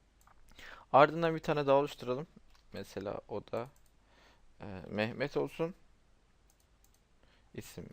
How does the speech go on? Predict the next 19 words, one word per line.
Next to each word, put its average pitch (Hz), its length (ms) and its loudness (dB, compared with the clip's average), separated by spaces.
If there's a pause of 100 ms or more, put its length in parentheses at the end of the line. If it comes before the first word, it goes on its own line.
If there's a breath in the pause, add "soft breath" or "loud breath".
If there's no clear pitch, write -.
(100)
Mehmet. 127 520 -8 (720 soft breath)
Yaş 104 400 -2
da 123 160 0 (760 soft breath)
otuz 117 500 -4
diyelim - 300 -10
arkadaşlar. - 680 -16 (480 soft breath)
Şimdi 185 380 -2
bu 185 340 -2
tanımladığımız 139 760 0
nesneleri 123 560 0
nasıl 135 240 -4
kullanacağız 87 540 -8
arkadaşlar? - 540 -12 (360 loud breath)
Çok - 280 0
basit. 120 280 0 (400 soft breath)
Burada 135 420 -2
document 127 760 -4
nokta 110 320 -4
write 98 340 2